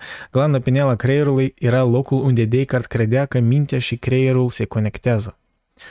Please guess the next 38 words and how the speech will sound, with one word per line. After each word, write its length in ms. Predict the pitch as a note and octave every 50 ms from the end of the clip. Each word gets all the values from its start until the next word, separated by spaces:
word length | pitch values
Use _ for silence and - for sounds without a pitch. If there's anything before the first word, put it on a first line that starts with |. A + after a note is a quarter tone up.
| - - - _ _ _ _ -
Aceasta, 460 | - A#2 - E3+ F#3+ F3+ - - A#2+
potrivit 360 | - - A#2 B2 A#2 A#2+ A#2
lui 100 | A#2+ A2+
Piaget, 460 | - A#2 A2 A2 G#2+ G#2+ G#2+ G#2+ - - -
are 260 | C#3+ D3+ D#3 D#3 D3+ -
un 140 | D3 C3 B2+
anumit 420 | B2 A#2 A#2 A#2+ C3+ D3 - - -
interes 480 | - C3 A#2 B2 B2 B2 C3 B2+ - -
istoric, 640 | - B2+ - - - D3 B2 A2+ G#2 - - - _ _
dar 540 | - A#2+ A2+ B2 C3 C#3+ D3+ D#3 D#3 - _ _
și-a 220 | - - - C3 A#2+
pierdut 400 | - D3 C#3+ C#3+ C#3+ B2+ - -
orice 320 | - B2 B2 B2+ - A#2+ A2+
re-, 260 | A2 A2 A2 - -
relevanță 580 | - - A#2+ B2 B2+ A#2+ A2+ A#2+ B2 C3 - B2
științifică 540 | - - C3 B2 A#2 - A2 - - - G#2+
și, 160 | - - A#2
prin 220 | - - A#2+ A2+
extensie, 640 | G#2+ G#2 - - - C#3 C#3 C3+ - - A#2+ A#2 -
filosofică. 680 | - - A#2 A#2 A2 - - A2 - - - - D3 - - - - - - - - - _ _ _ _ _ _ _ _ _ _ - -
Dar 200 | B2 B2+ C3+ D3
o 60 | D#3
examinare 440 | D3 D3 D#3+ D#3+ E3 F3+ G#3+ G3+ F#3
mai 120 | D#3 C3+
atentă 300 | B2 - F3+ F#3+ E3 -
a 40 | A#2
acestui 320 | G#2+ - B2 A#2 - A2+
exemplu 340 | A2 A2 C3 D#3 E3 D3+ B2+
ar 120 | A#2 A2+
putea 340 | - - - - E3 E3+ E3
duce 260 | C#3 C#3 D3 - -
la 80 | C3+ B2
observarea 540 | A#2 A#2 - A#2+ A#2 A2+ A#2+ C3 C#3+ C#3+ A2
faptului 500 | - - B2+ B2 - - - B2 A#2+ A#2
că 100 | - -
teoria 460 | A2+ - - B2 A#2+ B2 B2+ B2+ A#2+
glandei 420 | A2+ A2+ A#2+ B2 B2 A#2 A2 G#2+ G#2
pineale 640 | - A#2 A2+ A#2 A#2+ C#3 D3+ C#3+ C3+ C3 C3 B2+